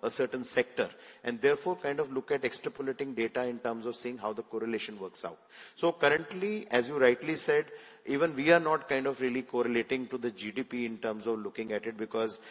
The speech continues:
hypothetically, if you look at a seven percent kind of a G D P or a six and a half percent G D P, you would call that almost about nine to ten percent of a value growth which will come in the market to that extent, which possibly is the correlation which is spoiled. So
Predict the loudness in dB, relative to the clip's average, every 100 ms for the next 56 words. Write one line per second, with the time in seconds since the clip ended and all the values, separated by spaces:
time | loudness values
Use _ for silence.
0 | -8 2 2 2 0 2 2 0 0 -2
1 | -4 2 2 4 2 2 2 2 2 2
2 | 0 0 -4 -2 0 0 2 2 2 0
3 | -12 -20 -14 -6 -2 -2 0 0 0 -4
4 | -6 -2 0 0 -2 -2 -6 -6 -10 -10
5 | -10 -6 -6 -8 -12 -12 -4 -2 -2 -2
6 | 0 4 4 2 0 -4 -2 -4 -2 -2
7 | -2 -4 -6 -6 -4 -4 -4 -6 -8 -8
8 | -8 -6 -6 -8 -6 -8 -8 -14 -12 -10
9 | -12 -12 -12 -12 -14 -18 -14 -12 -14 -12
10 | -12 -12 -20 -20 -4 -2 0 0 0 0
11 | -2 -2 -2 -2 -4 -2 -2 0 -2 -4
12 | -6 -6 -8 -2 -2 0 -2 0 0